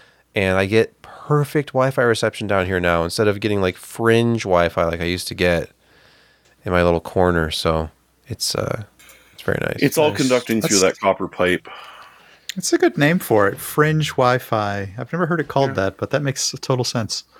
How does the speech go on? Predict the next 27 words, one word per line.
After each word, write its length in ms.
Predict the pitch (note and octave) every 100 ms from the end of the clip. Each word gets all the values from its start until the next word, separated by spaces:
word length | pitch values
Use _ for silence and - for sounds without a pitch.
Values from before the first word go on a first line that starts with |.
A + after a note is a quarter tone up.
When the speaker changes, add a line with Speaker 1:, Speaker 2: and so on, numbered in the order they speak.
| - _ -
Speaker 1:
I 80 | C3+
did 200 | D#3+ F#3+
a 60 |
site 460 | D3+ - D#3 D3+ D3+
survey, 800 | - C#3+ B2 A2+ G#2+ G2 F#2+ F#2+ _ _ _ _ _ _ _ _ _
uh, 100 | G#2+
using 300 | G2+ A2 A#2
a 60 | A2
MacBook 420 | G2+ G#2 - F#2+
Pro 540 | - G#2 F#2+ F2 E2 F2+ -
with 180 | F#2+
my 100 | -
old 260 | F2 F2+ E2+
router. 440 | E2+ E2 D#2 D2 - _ _ _ _ _ _
I 80 | -
went 160 | G2+ G#2
to 120 | -
every 260 | A2+ A2+ A2
corner 640 | - A#2 A2 G2+ F2+ E2+ _ _ _
of 160 | G#2+ F2+
the 100 | F2
house 500 | F2+ E2+ D#2+ - -
and 220 | - E2 -
took, 260 | G2 -
like, 180 | F2 D#2+
decibel 420 | F2 - F2+ F2+
readings, 680 | E2+ E2+ E2+ E2+ E2+ - -